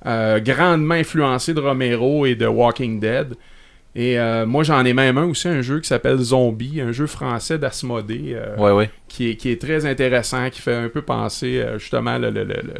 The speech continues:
Speaker 1: le principe de survie face aux zombies. Les livres, euh, Marc en a très bien parlé. Il y en a beaucoup qui parlent de zombies, euh, des comics, des comic books, euh,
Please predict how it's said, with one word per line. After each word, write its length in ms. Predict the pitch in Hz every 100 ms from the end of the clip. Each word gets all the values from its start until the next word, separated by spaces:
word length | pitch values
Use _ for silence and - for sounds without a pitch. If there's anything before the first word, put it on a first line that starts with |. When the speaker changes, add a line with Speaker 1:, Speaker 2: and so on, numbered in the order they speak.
| - -
Speaker 1:
le 100 | 113
principe 340 | 113 120 113 131
de 100 | 113
survie 560 | - - 117 113 135
face 240 | 135 123 135
aux 120 | 120
zombies. 380 | 120 104 104 101 - - - -
Les 200 | 131 139 139
livres, 360 | 165 202 170
euh, 180 | 139 123
Marc 300 | 120 151 -
en 100 | 135
a 80 | 127
très 220 | - 143
bien 200 | 131 143
parlé. 420 | 139 127 107 110
Il 40 | 156
y 80 | 131
en 80 |
a 80 | 120
beaucoup 400 | 120 127 - -
qui 140 | 190 -
parlent 240 | 160 170
de 120 | 151
zombies, 580 | 151 143 135 117 143 175
euh, 240 | 120 110 113
des 220 | 110 107
comics, 680 | - 131 117 151 - - -
des 140 | 113
comic 280 | 135 127 107
books, 360 | 107 131 -
euh, 200 | - 110